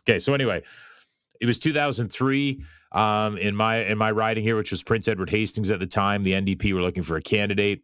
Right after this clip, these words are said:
I was, I've always been and still are, still, I still am someone who wants to support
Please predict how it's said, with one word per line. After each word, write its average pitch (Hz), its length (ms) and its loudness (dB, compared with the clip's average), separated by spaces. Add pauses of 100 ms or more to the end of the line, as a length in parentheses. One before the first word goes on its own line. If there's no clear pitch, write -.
(100)
I 95 160 2
was, 104 280 -2
I've 98 180 0
always 98 420 0 (260)
been 92 280 2
and 78 140 -2
still 92 260 0
are, 85 460 0
still, 107 300 0 (580)
I 123 80 2
still - 340 0
am 104 260 0
someone 90 440 0 (420)
who 110 80 4
wants 95 380 -2
to - 80 0
support - 640 -2